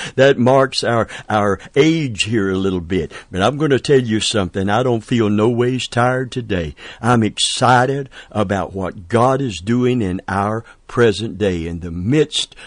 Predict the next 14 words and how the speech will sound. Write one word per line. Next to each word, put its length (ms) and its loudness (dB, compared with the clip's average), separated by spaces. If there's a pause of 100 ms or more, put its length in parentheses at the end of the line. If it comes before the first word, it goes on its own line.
(120)
of 200 -2
all 240 4
of 100 -2
the 120 2
darkness 800 0
around 540 -2
us. 260 -10 (240)
We 480 0
have 560 0
a 160 0
call 540 2
and 160 -2
a 60 -6
commission 640 -6